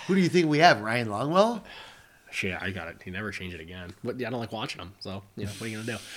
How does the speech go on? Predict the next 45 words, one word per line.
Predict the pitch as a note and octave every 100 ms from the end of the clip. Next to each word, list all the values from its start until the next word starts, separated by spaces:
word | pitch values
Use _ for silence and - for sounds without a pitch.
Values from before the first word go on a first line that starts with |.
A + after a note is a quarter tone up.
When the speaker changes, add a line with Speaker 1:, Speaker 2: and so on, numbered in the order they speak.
| - - -
Speaker 2:
Uh, | C3+ C#3+ C3+
yeah, | G#3 D3+
then | C3+ D3+
we, | D#3 D3+ D3+
well, | D3 D#3
that, | C3+ C#3 -
that's | C3 -
the | - B2+
next | C3+ -
game | C#3+ C#3
after | C3 C3+
that | D3+ E3+
was | D#3+
the | B2+
Bears | C3+ C#3 C3
game. | D#3 E3+
Well, | F#3+ F#3
no, | G#3
there | D3
was | C3
the | -
Packers | C#3+ A#2+ A#2+
game. | G#2+ G#2 A#2+ - - _ -
Speaker 1:
Packers | G#2 G#2 G#2 F#2+ -
Speaker 2:
Everyone's | C3+ D3+ C3+
Speaker 1:
debacle. | -
Speaker 2:
slipping. | C#3+ B2+ B2 D#3 -
Everyone's | A#2+ C3+ C#3
slipping | - - C#3 C#3
all | C3+
over | C3
the | B2+
field. | A2+ A#2
They | C3
don't | B2
wanna | B2+ C3
wear | A#2+ A#2+
the | A2
right | A2
s-, | - - -
shoes. | - A2+ A#2+ B2
J-, | - D#3
Jaire | B2 C3+ D3+
Alexander, | C3 G#2+ A2+ F3+ G#2 F#2+ - - - _ _ _
uh, | -